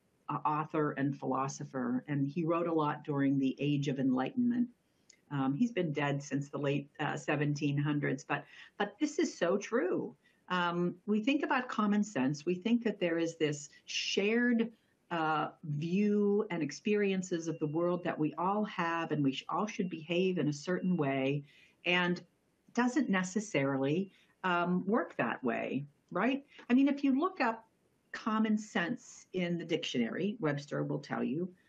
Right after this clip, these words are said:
that it's sound and prudent judgment based upon a simple perception of the situation or facts. That seems pretty reasonable to me when I look at that and I think to myself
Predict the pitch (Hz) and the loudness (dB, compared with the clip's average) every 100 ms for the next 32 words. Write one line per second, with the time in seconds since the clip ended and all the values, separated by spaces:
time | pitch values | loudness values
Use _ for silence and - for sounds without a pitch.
0 | _ - 175 175 180 - - 190 160 180 | _ -2 0 0 -4 -16 -4 0 2 2
1 | 214 226 220 226 - 190 202 208 143 131 | 0 0 0 -2 0 -2 0 -2 -2 -4
2 | 147 143 - _ _ _ _ _ _ _ | -2 -4 -4 _ _ _ _ _ _ _
3 | _ 160 175 170 - 202 160 147 - 262 | _ -2 -2 -2 -6 -4 -2 -2 0 0
4 | 254 285 - 254 - 190 - 196 185 165 | 0 -2 -2 -4 -2 -4 -2 -4 -4 -6
5 | 156 160 160 - 151 139 143 139 139 127 | -8 -10 -12 -6 -2 -2 0 -2 -2 -8
6 | - - - _ - - _ _ _ _ | -8 -8 -8 _ -20 -20 _ _ _ _
7 | _ _ _ 233 339 269 233 254 196 190 | _ _ _ -2 2 2 2 0 2 2
8 | 240 220 202 202 - 214 233 208 196 202 | 4 4 2 0 2 2 2 2 0 0
9 | 233 220 196 190 180 175 196 185 180 175 | 0 0 0 2 0 0 -2 -2 -2 -2
10 | 170 175 170 | 0 -2 -2